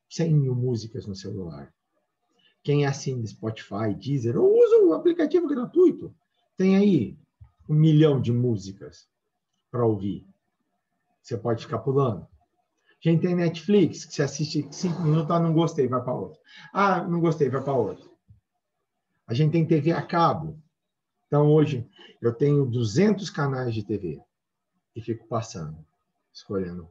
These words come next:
um pra assistir. Então, quem tem duas opções,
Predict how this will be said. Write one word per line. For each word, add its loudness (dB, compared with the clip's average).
um -12
pra -14
assistir. -18
Então, 0
quem 0
tem -6
duas 2
opções, -4